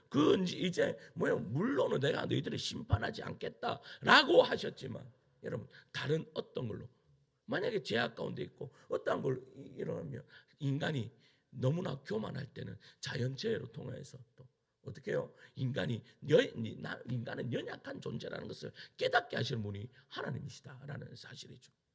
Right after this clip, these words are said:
그러니까 인간의 가장 중요한 것은 뭐예요? 뭐가 해결돼야 돼요? 죄가 해결돼야 되는 거예요. 그래서 참된 해결은요,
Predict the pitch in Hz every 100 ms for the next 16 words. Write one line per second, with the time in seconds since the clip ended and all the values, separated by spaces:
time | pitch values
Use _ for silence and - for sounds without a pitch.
0 | _ - - - - 269 - 508 254 262
1 | 135 - - 147 226 - - - - -
2 | - - - 453 - - - 415 - 165
3 | - 139 - _ _ 113 123 - - -
4 | - - 175 175 - - - - _ _
5 | _ _ _ _ - - - - 226 -
6 | 120 123 - 151 _ _ _ _ _ _
7 | _ _ - - 180 262 277 190 170 -
8 | - - - 156 330 226 190 190 208 127
9 | 127